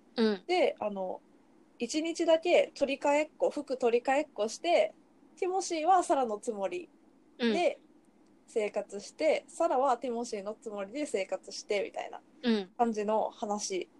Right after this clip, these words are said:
Speaker 1: いたずらするんだよね。
Speaker 2: そうそうそうそう。なんか、何が面白かっ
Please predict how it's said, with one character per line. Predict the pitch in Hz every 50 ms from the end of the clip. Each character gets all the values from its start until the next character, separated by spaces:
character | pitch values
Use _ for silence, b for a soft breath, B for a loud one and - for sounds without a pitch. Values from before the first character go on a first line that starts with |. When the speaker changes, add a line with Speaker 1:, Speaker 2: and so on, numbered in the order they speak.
| - _ _ - _ _ _ _ _ _ _ -
Speaker 1:
い | - 254
た | - 302 320
ず | 311 -
ら | - 370
す | - - 349
る | 339 339
ん | 247
だ | 180 139
よ | - -
ね。 | 190 208
Speaker 2:
そ | 320 294 285
う | 277
そ | 285 269 247 233
う | 240
そ | 226 214 220 208
う | 220
そ | 220 - 220 208 196 196 - - _ _ _ _ _ _ _ _ _ _ _ _ _ _ _ _ _ _ _ _ _ _ _ _ _ _ _ _ _ _ _ _ _ _ _ _ _ -
う。 | 269 285
な | 302 320 330
ん | 302
か、 | - 220 196 190 - - - - _ _ _ _ _ _ -
何 | 220 220 240 262 320 339
が | 370 381
面 | 370 370 381
白 | - 403 381 381
か | 359 403
っ | 403